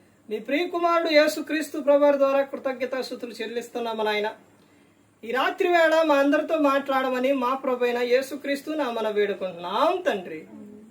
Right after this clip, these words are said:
ఆమేన్. ప్రభువైన యేసుక్రీస్తు నామములో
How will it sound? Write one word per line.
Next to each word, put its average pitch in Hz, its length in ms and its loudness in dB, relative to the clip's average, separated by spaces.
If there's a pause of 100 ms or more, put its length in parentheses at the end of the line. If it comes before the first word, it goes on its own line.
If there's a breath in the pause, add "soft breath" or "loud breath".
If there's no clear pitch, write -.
(120)
ఆమేన్. 220 420 2 (500 loud breath)
ప్రభువైన 311 240 0
యేసుక్రీస్తు 349 640 0
నామములో 277 680 0